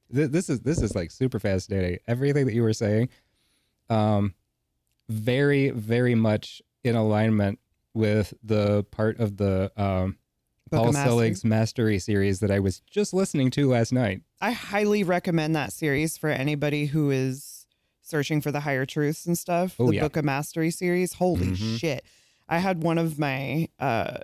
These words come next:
Speaker 2: I, I had two major singularity moments. One was listening to that book and one was watching the <laughs> Quite Frankly podcast, which is so weird.
Speaker 1: <laughs>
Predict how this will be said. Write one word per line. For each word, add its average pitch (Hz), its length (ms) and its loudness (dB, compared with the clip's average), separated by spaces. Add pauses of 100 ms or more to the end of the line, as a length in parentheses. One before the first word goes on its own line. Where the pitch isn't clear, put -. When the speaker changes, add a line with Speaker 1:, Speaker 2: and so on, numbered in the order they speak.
(560)
Speaker 2:
I, 165 160 -4
I 131 160 -4
had 190 240 -2
two 262 300 0
major 190 560 2
singularity 151 720 0
moments. 127 440 -2
One 170 280 2
was 175 180 0
listening 170 380 0
to 175 100 -2
that 123 240 -4
book 139 400 -2
and 160 160 0
one 156 160 2
was 160 240 -2
watching 151 320 -2
the 208 80 -8
<laughs> 185 60 -12
Quite - 580 -18
Frankly 226 540 -4
podcast, 220 720 -4
which 202 180 -6
is 190 160 -8
so - 300 -2
weird. 151 520 0
Speaker 1:
<laughs> - 40 -20